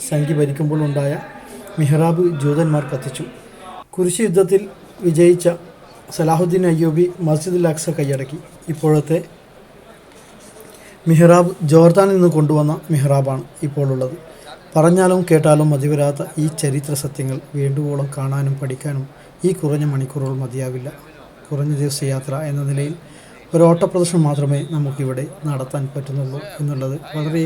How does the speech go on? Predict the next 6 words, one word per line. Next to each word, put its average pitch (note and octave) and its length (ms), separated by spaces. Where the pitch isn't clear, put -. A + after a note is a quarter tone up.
ഖേദകരമായ C#3 720
ഒരവസ്ഥയിലാണ് B2+ 760
ഉള്ളത്. B2 240
ഇസ്ലാമിനെക്കുറിച്ച് G#3 800
കേട്ടറിഞ്ഞും E3+ 580
വായിച്ചറിഞ്ഞും D#3 680